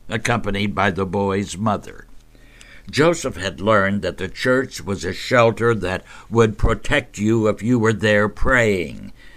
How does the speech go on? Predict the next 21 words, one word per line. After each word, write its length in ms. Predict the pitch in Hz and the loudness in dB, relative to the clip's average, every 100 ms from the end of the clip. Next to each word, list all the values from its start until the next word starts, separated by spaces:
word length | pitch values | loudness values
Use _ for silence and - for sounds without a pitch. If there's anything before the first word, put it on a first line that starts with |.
| - - | -12 -2
and 160 | 117 | -2
so 280 | 113 147 175 | 2 4 6
he 120 | 139 | 4
refused 760 | 139 110 107 - 147 151 113 - | 2 2 0 0 0 0 -4 -2
to 80 | - | -2
come 240 | 107 110 | 0 0
out 260 | 123 151 107 | 2 2 0
until 380 | 110 110 110 104 | 0 2 2 2
his 220 | 101 - | -2 -6
father 520 | - 143 139 131 127 - - | 0 2 4 2 0 -6 -12
promised 720 | - 135 135 131 127 117 - - | -4 2 2 2 0 -2 -8 -4
not 380 | 95 104 - - | 0 0 -2 -6
to 100 | 110 | -6
punish 560 | - 113 71 - - | -2 -2 -2 -10 -14
him. 240 | - - - - - - - - - - - | -14 -16 -20 -20 -20 -20 -20 -20 -20 -20 -8
Finally, 500 | 107 107 95 95 104 | 0 0 0 -2 -4
the 180 | 113 85 | -4 -6
father 460 | - 104 101 104 98 | 0 0 2 0 0
reluctantly 960 | 98 95 90 117 117 101 82 92 92 | 0 -2 0 0 0 -8 -6 -4 -4
agreed, 560 | 90 85 110 107 120 110 | -6 -4 0 0 0 -2
and 220 | 82 87 | -4 -6